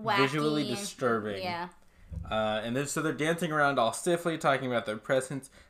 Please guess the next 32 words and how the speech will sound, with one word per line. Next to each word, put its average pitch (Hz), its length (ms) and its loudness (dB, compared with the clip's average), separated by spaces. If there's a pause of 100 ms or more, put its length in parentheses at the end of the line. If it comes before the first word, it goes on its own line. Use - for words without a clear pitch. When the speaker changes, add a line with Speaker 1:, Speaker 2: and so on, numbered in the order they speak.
Speaker 2:
singing 180 460 4
nonsense, 117 720 0
and 120 140 -6
I 135 180 0
don't 131 220 0
understand 107 540 -4
it. 95 140 -10 (100)
But 117 240 -4
then, 113 580 0 (480)
uh-oh, 131 960 4 (320)
there's 190 200 2
a 131 100 6
bad 123 600 6
dude 120 300 0
per-, 113 220 -2
coming 110 340 -2
around 104 420 -2
town. 101 520 -6 (360)
That's 117 280 2
right. 123 240 6
After 165 360 2
Max 160 340 2
sings 151 260 -6
his 147 140 -4
song 139 280 4
about 123 180 2
how 123 120 4
he 110 60 -2
was 127 280 4
a 135 80 2
happy 127 360 -2
puppy, 104 600 -4